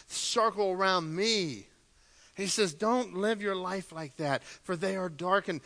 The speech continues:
Their hearts are hardened. They've not yet come to Christ." Don't fall into the trap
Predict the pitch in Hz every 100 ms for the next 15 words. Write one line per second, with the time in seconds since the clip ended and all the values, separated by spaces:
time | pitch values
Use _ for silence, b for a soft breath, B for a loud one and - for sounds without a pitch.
0 | B - 202 170 226 - 220 180 196 202
1 | 175 180 175 202 196 185 180 - 185 170
2 | 156 185 185 139 - B B _ 202 214
3 | 226 165 - 196 196 196 185 202 185 -
4 | 190 170